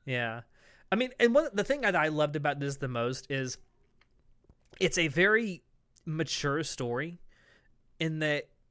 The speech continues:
it's a very realistic depiction of what happens to relationships over time. And, and,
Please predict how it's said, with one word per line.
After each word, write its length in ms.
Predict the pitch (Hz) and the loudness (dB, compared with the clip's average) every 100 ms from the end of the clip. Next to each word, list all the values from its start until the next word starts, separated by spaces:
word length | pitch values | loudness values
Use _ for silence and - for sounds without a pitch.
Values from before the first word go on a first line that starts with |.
| - | -8
it's 200 | 170 - | -6 -4
a 60 | 139 | 0
very 260 | 165 180 | 2 4
realistic 680 | 151 160 151 135 139 147 - | 4 4 4 2 0 -2 -6
depiction 540 | 123 139 135 - 131 | -4 -2 -2 -4 -6
of 180 | 117 117 | -8 -4
what 260 | 120 131 117 | -2 -2 0
happens 440 | 123 117 123 - | -2 0 -4 -4
to 100 | 139 | -6
relationships 680 | 117 113 113 - 117 117 113 | -6 -6 -6 -8 -8 -8 -4
over 180 | 120 110 | -6 -6
time. 400 | 110 120 110 110 | -4 -2 -4 -4
And, 280 | 131 139 135 | 2 2 2
and, 200 | 147 143 | -6 -8